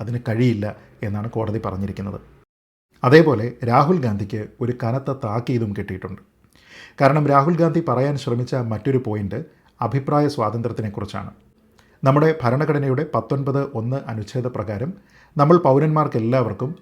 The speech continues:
അഭിപ്രായ സ്വാതന്ത്ര്യമുണ്ട്, ആവിഷ്കാര സ്വാതന്ത്ര്യമുണ്ട്. അതുകൊണ്ട് തൻ്റെ അഭിപ്രായ പ്രകടനം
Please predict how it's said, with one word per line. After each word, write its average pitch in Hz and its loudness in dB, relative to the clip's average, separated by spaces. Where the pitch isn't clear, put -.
അഭിപ്രായ 131 -2
സ്വാതന്ത്ര്യമുണ്ട്, 107 -4
ആവിഷ്കാര 120 -4
സ്വാതന്ത്ര്യമുണ്ട്. 101 -8
അതുകൊണ്ട് 156 4
തൻ്റെ 151 2
അഭിപ്രായ 156 2
പ്രകടനം 123 0